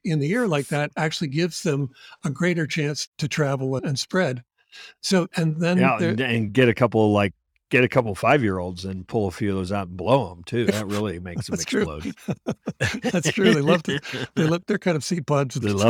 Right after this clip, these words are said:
Speaker 1: themselves. But then
Speaker 2: <laughs>
Speaker 1: thorn strategy is interesting because that's using all legal protections, for example, to protect your I P and really your turf. You're really protecting your turf. And the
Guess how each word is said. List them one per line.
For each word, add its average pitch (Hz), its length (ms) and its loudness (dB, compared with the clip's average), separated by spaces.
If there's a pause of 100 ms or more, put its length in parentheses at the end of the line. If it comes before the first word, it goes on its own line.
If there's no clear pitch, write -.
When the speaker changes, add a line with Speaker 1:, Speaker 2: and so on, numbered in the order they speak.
Speaker 1:
themselves. 143 260 -4
But 190 200 2
then 196 260 2
Speaker 2:
<laughs> - 40 -20
Speaker 1:
thorn 294 500 -2
strategy 143 540 -2
is 143 280 -4
interesting 147 500 -2
because 143 340 -2
that's 180 300 -2
using 165 380 0
all 165 520 2 (520)
legal 180 340 0
protections, 147 640 -2
for - 120 -6
example, 131 480 -4
to 139 320 -4 (260)
protect 160 380 -2
your 156 160 0
I 143 120 0
P 156 320 -2
and 190 140 0
really 240 180 0
your 165 160 0
turf. 147 460 -2
You're 156 120 0
really 180 200 2
protecting 147 480 -4
your 127 100 -2
turf. 156 280 -2
And 156 120 -2
the - 80 -6